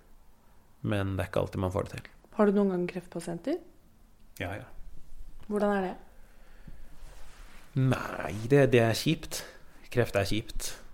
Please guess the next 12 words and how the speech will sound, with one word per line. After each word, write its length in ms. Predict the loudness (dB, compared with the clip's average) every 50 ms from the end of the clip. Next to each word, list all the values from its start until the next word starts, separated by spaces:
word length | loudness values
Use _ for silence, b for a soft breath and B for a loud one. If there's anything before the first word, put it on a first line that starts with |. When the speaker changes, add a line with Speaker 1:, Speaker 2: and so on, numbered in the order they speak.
| -14 -14 -14 -14 -12 -12 -12 -10 -6 -4
Speaker 1:
Eh, 540 | -2 0 0 0 0 -2 -2 -4 -4 -6 -6 -6 -6 -6 -8 -8 -10 -6 -2
men 160 | 0 2 2
de 80 | 2 2
fleste 480 | 2 2 2 4 2 0 2 6 6 8 8 8 6 4 2 0 -4 -10 -18 -20 -20 -20 -20 -20 -20 -20 -20 -20 b b b b b b b b b b -20 -12 -6
dør 240 | -4 -2 0 0 2
jo 140 | 2 0 -2
ikke 260 | -2 0 2 4 4 6 4 4 2 0 -2 -6 -12 -18 -20 -20 -20 -12 -4 -2 0
av 160 | 0 0 0 0
det 120 | 0 0 0
i 60 | 0 0
ung 140 | 0 0 0
alder. 300 | 0 0 0 0 -2 -4